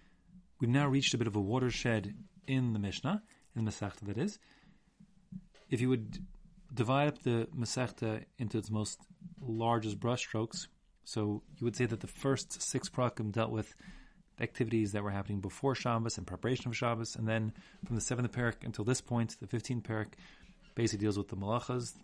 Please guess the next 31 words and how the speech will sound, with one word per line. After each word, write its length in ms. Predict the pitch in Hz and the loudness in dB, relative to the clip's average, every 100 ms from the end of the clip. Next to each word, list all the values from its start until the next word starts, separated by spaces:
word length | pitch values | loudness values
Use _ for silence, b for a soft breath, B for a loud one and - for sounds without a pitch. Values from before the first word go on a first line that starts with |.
| - | -10
the 80 | 101 | -4
thirty-nine 320 | 101 98 92 | -2 -2 -4
categories 420 | 104 101 101 92 | -4 -4 -4 -6
of 80 | 92 | -4
Isser 340 | 107 - 98 | -4 -4 -6
Midoraisa. 560 | 95 95 147 175 202 214 - - - - - - - - - - | -4 0 2 2 2 0 -2 -20 -16 -12 -12 -14 -20 -20 -20 -14
From 300 | - 147 156 | 0 4 4
here 280 | - 143 | 4 0
on 260 | 135 151 135 | 4 4 2
to 60 | 127 | 0
the 80 | |
end 80 | 127 | 0
of 80 | 123 | 0
the 40 | |
Masechta, 520 | 135 - 180 180 139 139 B B B B - 123 | -2 2 0 2 -2 -2 B B B B -8 -2
again, 240 | 110 92 | 0 0
very 160 | 104 101 | 0 0
loosely 300 | 113 - 156 | 0 0 -2
speaking, 400 | - 190 160 127 | -2 0 0 2
we're 100 | 120 | 0
gonna 80 | |
talk 240 | 117 135 127 | 0 0 0
about 300 | 120 113 - B B - | 2 2 0 B B -2
Dinei 260 | 120 127 117 | 4 4 4
Derabanan, 720 | 110 104 98 113 113 92 98 | 2 2 2 2 2 0 -6
rabbinic 380 | 101 131 127 110 | -2 -2 -2 -2
enactments, 580 | 110 113 123 113 - B B B B - | -2 -2 -2 -4 -8 B B B B -6
um, 240 | 107 95 95 - | -6 -6 -8 -6
called 160 | 113 101 | -4 -4
the 40 | |
Shvus, 600 | - - 143 139 - | -4 0 0 2 0